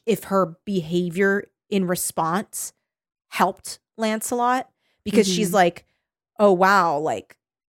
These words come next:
Speaker 1: Lancelot is so outside of the group of knights, like, they don't accept her. And that's because I'm setting an example. I'm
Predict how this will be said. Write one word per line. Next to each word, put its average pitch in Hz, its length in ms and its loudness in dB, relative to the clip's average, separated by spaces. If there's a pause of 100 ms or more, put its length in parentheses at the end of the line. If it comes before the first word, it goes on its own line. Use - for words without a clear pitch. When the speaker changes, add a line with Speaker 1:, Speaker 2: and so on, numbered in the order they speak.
(120)
Speaker 1:
Lancelot 202 560 0
is 185 100 -6
so 185 360 2
outside 160 600 2
of 160 180 -4
the 127 280 -6 (540)
group 190 280 0
of 180 120 2
knights, 170 440 -6
like, 175 160 0
they 185 180 2
don't 180 140 2
accept - 420 -2
her. 208 300 4
And 208 140 2
that's 214 160 0
because 233 360 -4
I'm 202 200 0
setting 208 240 0
an 185 60 0
example. 180 460 0
I'm 202 300 2